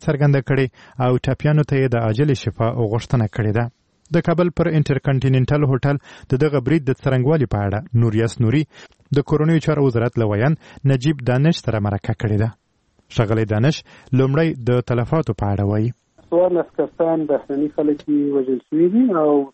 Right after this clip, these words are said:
Speaker 2: څلور کسه افغانان دي چې شهیدان شوي دي. اه، لس کسه مشروع لرو چې شپږ یې پولیس دي او څلور کسه ملکي خلک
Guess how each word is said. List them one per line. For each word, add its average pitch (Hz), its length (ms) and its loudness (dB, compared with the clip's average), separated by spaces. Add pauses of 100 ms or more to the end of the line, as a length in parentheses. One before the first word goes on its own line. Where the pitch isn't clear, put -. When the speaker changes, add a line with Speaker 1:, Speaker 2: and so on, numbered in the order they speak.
(120)
Speaker 2:
څلور 147 220 0 (140)
کسه 135 420 -4 (480)
افغانان 135 500 0
دي 160 240 2
چې - 320 -12 (120)
شهیدان 151 340 2
شوي 170 280 2
دي. 208 160 2 (640)
اه، 139 180 2
لس 156 200 2 (140)
کسه 143 380 0 (120)
مشروع 151 380 0
لرو 185 320 2
چې - 240 -6 (160)
شپږ 143 360 -6
یې 139 80 2
پولیس 180 420 -2
دي 190 160 4
او 156 200 4
څلور 143 280 -2
کسه 143 320 -4
ملکي 131 240 -6
خلک 117 260 -8